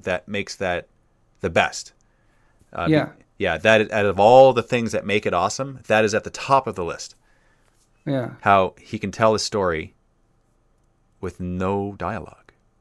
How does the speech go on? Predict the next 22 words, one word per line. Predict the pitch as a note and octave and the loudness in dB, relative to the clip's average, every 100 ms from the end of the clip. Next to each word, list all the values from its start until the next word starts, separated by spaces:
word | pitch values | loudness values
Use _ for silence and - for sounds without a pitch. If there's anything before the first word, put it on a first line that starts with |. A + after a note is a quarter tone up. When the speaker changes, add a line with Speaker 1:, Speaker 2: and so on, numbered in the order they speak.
| _ _ _ _ _ _ | _ _ _ _ _ _
Speaker 2:
Yeah. | D3+ C3+ A2+ - - _ | -8 -8 -8 -14 -20 _
Speaker 1:
Yeah. | - F#2 D2 F2+ _ _ | -12 -10 -10 -16 _ _
Speaker 2:
It's, | C3+ B2+ - - | -12 -12 -10 -8
uh, | - C3+ B2 _ _ _ _ | -8 -10 -20 _ _ _ _
it's | C3+ B2 - | -14 -12 -6
incredible, | D3 B2+ E3 C3+ C#3+ | -2 2 2 2 0
and | D3+ D#3 | 0 0
it's, | D#3 - - _ - - _ _ _ _ - | -4 -12 -18 _ -20 -20 _ _ _ _ -14
it's | D#3+ - | -14 0
accurate | F#3+ F3 - D3+ C3 | 0 0 -2 -2 -2
as | C#3 | -4
well. | C#3+ D3+ | 0 0
It | B2+ - | 0 -6
feels | - F3 E3 E3 D3+ | 0 4 4 4 2
accurate. | C#3+ - C#3+ B2+ | 0 -2 -6 -4
They | C3+ | -2
move. | C3 D#3 D#3+ D#3 D3 C3 A#2 - - _ _ _ _ _ - _ _ | 2 4 6 4 2 -2 -10 -20 -20 _ _ _ _ _ -20 _ _
It's, | C#3 - - - | -10 -10 -12 -16
it's | B2+ | -10
good. | - C#3 B2+ - _ - | -2 -2 -2 -10 _ -18
It's | - | -16
good. | - B2 A#2 | -6 -4 -6